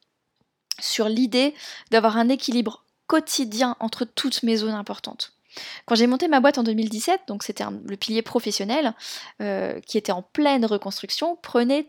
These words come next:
toute la place, ou une majorité de la place dans ma vie. Évidemment que je voyais quand même mes amis, que je m'occupais quand même de ma famille, et cetera, mais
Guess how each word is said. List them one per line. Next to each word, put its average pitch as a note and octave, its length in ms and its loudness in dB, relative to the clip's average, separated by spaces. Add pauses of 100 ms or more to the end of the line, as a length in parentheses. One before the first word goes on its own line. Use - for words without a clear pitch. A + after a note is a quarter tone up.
toute - 180 -8
la A#3 120 0
place, - 400 -8
ou G#3+ 100 -12 (460)
une G#3+ 240 -4
majorité B3+ 460 6
de G3+ 40 0
la G#3 100 2
place B3+ 160 0
dans G#3 100 -2
ma G3+ 120 -2
vie. G3+ 120 -12
Évidemment G3+ 300 -6
que A3+ 120 -8
je G3 40 -12
voyais F#3+ 140 -8
quand G3 140 -4
même G#3 180 -2
mes G3+ 220 0
amis, G#3 280 0
que A#3 120 -6
je A3+ 100 -4
m'occupais A3+ 240 -8
quand G#3 140 0
même A3 160 0
de A3 40 -2
ma G3+ 120 -4
famille, G#3+ 260 -4
et - 40 -8
cetera, C#4 320 -2
mais A#3 120 -2